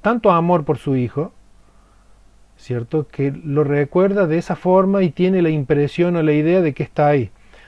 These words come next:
Yo tengo una señora, una señora amiga, se llama Mónica, tiene como sesenta y cinco años y hace como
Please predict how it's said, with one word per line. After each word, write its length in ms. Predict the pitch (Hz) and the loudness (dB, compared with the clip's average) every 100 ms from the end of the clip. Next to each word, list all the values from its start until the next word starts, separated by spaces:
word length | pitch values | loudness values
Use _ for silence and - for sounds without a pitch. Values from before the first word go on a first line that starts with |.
| - | -8
Yo 120 | 170 | -2
tengo 200 | 190 190 | 0 2
una 140 | 180 151 | 0 -2
señora, 440 | 156 156 196 165 | -4 0 0 0
una 100 | 139 | -2
señora 320 | - 135 135 | -4 -4 -2
amiga, 280 | 131 151 170 | -2 -2 -2
se 120 | - | -2
llama 220 | 123 120 | -6 -4
Mónica, 540 | 135 165 143 123 165 190 - - _ - - _ - - - - - - - - _ - - - | -2 -2 -2 -4 -10 -12 -16 -20 _ -20 -20 _ -20 -20 -20 -20 -20 -20 -20 -20 _ -20 -20 -10
tiene 300 | 135 147 139 | -6 -4 -6
como 240 | 120 117 | -8 -10
sesenta 420 | - 123 123 110 | -10 -10 -10 -8
y 60 | 113 | -8
cinco 400 | - 156 139 196 | -6 -6 0 0
años 340 | 165 127 127 | 0 -2 -4
y 140 | 123 131 | -4 -4
hace 280 | 135 - 131 | -4 -6 -8
como 720 | 120 113 110 107 101 95 | -8 -6 -6 -8 -8 -12